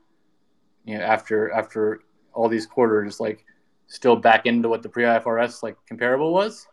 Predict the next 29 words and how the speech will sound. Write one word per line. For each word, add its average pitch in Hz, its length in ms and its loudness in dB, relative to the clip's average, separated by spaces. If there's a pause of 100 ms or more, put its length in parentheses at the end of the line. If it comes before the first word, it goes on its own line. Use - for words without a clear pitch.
(800)
and 113 140 -8
not 113 220 -2
doing 113 180 -4
it, 113 100 -4
like, 107 100 -6
on 113 80 -4
a, 110 140 -8 (120)
you 117 120 -6
know, 104 40 -8
they, 113 100 -4
they, 120 280 -8
you 123 260 -6
can 120 140 -2
tell 151 260 6
how 127 80 2
much 127 160 4
they 117 80 -2
pay 123 180 4
on 120 100 2
the 113 60 -2
leases 117 260 -6
and 107 80 -20
the 104 40 -18
cash 113 240 -4
flow. 101 280 -18
But 120 240 -2 (800)
so, 117 520 -2 (640)
you 123 120 -8
know, 110 120 -10